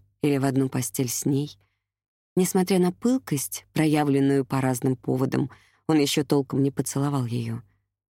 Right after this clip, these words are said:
То ли он выжидал, она очень надеялась, что причина именно в этом,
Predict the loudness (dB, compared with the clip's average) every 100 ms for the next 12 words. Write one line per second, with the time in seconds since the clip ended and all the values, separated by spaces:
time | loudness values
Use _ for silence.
0 | _ _ -2 0 0 0 -2 -2 -6 -6
1 | -4 -2 -4 -10 _ _ _ _ _ -2
2 | -2 -2 -2 -2 0 -2 -2 -6 -6 -6
3 | -4 -2 -2 -4 -2 -2 0 -2 -2 -2
4 | -4 -4 -8